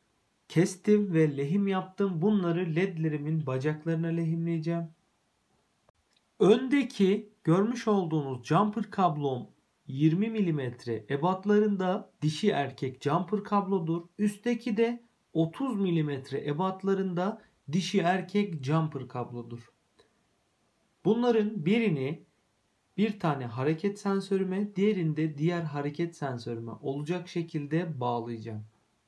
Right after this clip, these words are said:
Devremizin olmazsa olmazı bu görmüş olduğunuz merdiveni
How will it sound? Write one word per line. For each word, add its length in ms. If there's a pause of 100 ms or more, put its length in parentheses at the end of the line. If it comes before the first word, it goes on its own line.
(960)
Devremizin 760
olmazsa 580
olmazı 640
bu 120
görmüş 420
olduğunuz 760
merdiveni 880